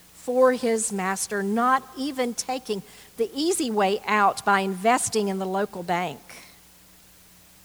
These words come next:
Yet it is important for us to know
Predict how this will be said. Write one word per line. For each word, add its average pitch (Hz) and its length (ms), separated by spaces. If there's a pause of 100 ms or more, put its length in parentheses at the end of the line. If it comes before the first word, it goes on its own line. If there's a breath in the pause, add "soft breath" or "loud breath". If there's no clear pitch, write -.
(760)
Yet 208 300
it 220 140
is 226 260
important 208 640
for - 300
us 226 580
to 208 120
know 233 640